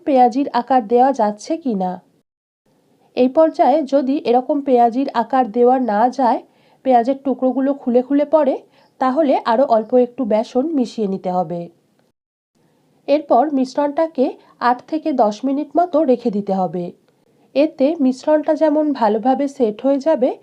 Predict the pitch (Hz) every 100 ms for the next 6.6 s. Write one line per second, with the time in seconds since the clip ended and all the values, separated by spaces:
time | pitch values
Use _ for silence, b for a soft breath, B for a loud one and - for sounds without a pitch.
0 | b b b - 247 262 330 294 349 285
1 | 247 240 277 277 294 330 - 285 - 269
2 | 254 247 277 269 269 277 277 214 214 180
3 | 160 175 180 _ _ _ _ _ _ _
4 | _ _ _ _ _ _ _ - 277 311
5 | 294 339 277 240 226 269 302 311 320 254
6 | 208 233 240 247 339